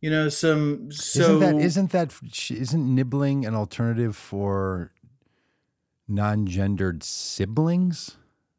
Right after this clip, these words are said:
Speaker 1: No,
Speaker 2: In
Speaker 1: it's ni-, no, sibling is non-gender. Sibling is instead of brother or
Speaker 2: Yes.
Speaker 1: sister.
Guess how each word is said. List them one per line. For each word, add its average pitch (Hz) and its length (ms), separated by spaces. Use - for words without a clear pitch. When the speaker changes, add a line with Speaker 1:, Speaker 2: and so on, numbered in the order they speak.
Speaker 1:
No, 107 480
Speaker 2:
In 110 140
Speaker 1:
it's 95 380
ni-, 120 240
no, 98 220
sibling 139 680
is 95 220
non-gender. 92 760
Sibling 104 760
is 95 300
instead 101 400
of 90 180
brother 101 380
or 87 120
Speaker 2:
Yes. - 240
Speaker 1:
sister. 76 400